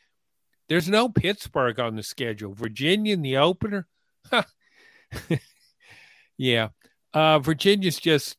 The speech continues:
challenged offensively, and if you're challenged offensively in today's game,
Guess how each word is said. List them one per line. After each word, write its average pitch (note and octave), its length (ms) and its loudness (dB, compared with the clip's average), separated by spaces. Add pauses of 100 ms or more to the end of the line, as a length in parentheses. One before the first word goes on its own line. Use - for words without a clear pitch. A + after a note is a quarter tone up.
(160)
challenged D#3+ 600 2
offensively, D3 880 0
and C#3+ 220 -2
if C3 160 -6
you're F#3+ 160 0
challenged E3 640 2
offensively D3 800 -2
in D3 100 -4
today's C#3 500 0
game, C#3 580 -2